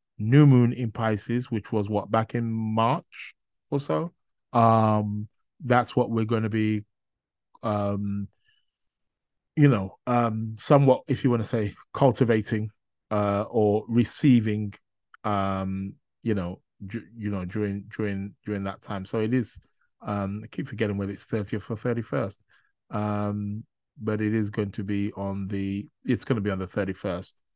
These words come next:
the full moon. And early hours of the morning, you know, round about, like, you know, two thirty A M G M T time,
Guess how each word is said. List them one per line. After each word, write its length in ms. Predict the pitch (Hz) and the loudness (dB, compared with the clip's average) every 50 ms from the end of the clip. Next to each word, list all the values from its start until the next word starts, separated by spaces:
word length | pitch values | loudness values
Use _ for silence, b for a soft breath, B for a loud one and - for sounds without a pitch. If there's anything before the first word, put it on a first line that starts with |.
| _ _ _ _ _ _ _ | _ _ _ _ _ _ _
the 100 | 127 110 | -4 -4
full 240 | - - 120 101 92 | -2 0 0 0 0
moon. 340 | 92 92 90 90 90 95 - _ _ _ _ _ _ - | -2 -4 -4 -6 -8 -10 -12 _ _ _ _ _ _ -6
And 160 | 110 113 123 143 | -6 -4 4 6
early 260 | 180 190 180 175 156 | 6 8 10 10 8
hours 160 | 139 127 113 | 8 8 6
of 140 | 135 120 107 | 2 2 2
the 80 | 113 113 | 0 -2
morning, 520 | 113 110 107 107 107 107 110 120 123 151 120 | -2 -2 -2 -2 -2 -4 -4 -6 -8 -10 -8
you 160 | 120 117 113 | -6 -4 -2
know, 120 | 107 101 98 | -2 -2 2
round 220 | 107 117 117 113 | 2 2 2 2
about, 220 | 104 104 107 - - | 2 0 0 0 0
like, 280 | 110 101 101 104 - _ _ | -2 -2 -2 -2 -4 _ _
you 100 | 117 110 | -6 -6
know, 280 | 98 98 95 95 98 113 143 - _ _ _ _ _ _ _ _ _ _ _ _ _ _ _ _ _ _ _ _ _ _ _ _ _ _ _ _ _ | -4 -4 -6 -6 -8 -12 -14 -20 _ _ _ _ _ _ _ _ _ _ _ _ _ _ _ _ _ _ _ _ _ _ _ _ _ _ _ _ _
two 440 | - - 147 127 117 113 110 110 101 | 0 4 6 6 6 6 4 2 -2
thirty 680 | - - - 127 113 107 101 - - 107 107 104 - - _ _ _ _ _ | -2 2 4 6 6 4 2 -2 -2 -2 -2 -2 -6 -12 _ _ _ _ _
A 200 | 123 123 123 107 | 4 6 6 6
M 280 | 107 104 101 107 110 - _ _ - 131 | 4 2 0 -2 -8 -10 _ _ -10 -10
G 300 | 107 - 135 127 120 110 | -2 4 6 8 8 6
M 100 | 107 101 | 4 0
T 240 | - - 110 104 | -2 -4 -4 -4
time, 400 | 98 - 107 104 104 104 110 127 | -2 0 2 2 2 2 0 -2